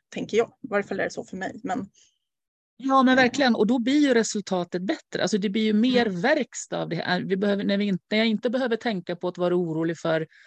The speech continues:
Speaker 2: hur kommer jag bli bemött, kommer jag att klara av det här, hur ska det här gå, utan verkligen bara kan fokusera på att tänka, "Nu kör vi, det är det här
Speaker 1: Mm.
Speaker 2: jag ska göra." Och kanske då snarare använda min tankeverksamhet till, "Hmm,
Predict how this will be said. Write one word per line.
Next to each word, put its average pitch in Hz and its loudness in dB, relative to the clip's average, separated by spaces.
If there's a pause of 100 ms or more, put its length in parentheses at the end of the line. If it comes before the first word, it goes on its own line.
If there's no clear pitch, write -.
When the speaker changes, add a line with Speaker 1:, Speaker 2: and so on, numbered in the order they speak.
(140)
Speaker 2:
hur 185 4
kommer 175 -4
jag 165 -4
bli 165 -2
bemött, 170 -2 (200)
kommer 160 -4
jag 156 0
att 151 -6 (460)
klara 147 -6
av 240 4
det 226 4
här, 208 0
hur 170 -8
ska 156 -6
det 147 0
här 240 4
gå, 175 0
utan 196 -2
verkligen 190 -2
bara 175 0
kan 160 -10
fokusera 233 0
på 170 0
att 156 -2
tänka, 147 -2 (520)
"Nu 220 4
kör 247 2
vi, 90 -4
det 180 -4
är 196 2
det 190 0
här 220 -2
Speaker 1:
Mm. - 2
Speaker 2:
jag 190 0
ska 202 -8
göra." 190 -6 (360)
Och - -2
kanske 202 2
då 180 4
snarare 208 2
använda 165 0
min 165 -6
tankeverksamhet 151 -2
till, 151 -2
"Hmm, 190 -4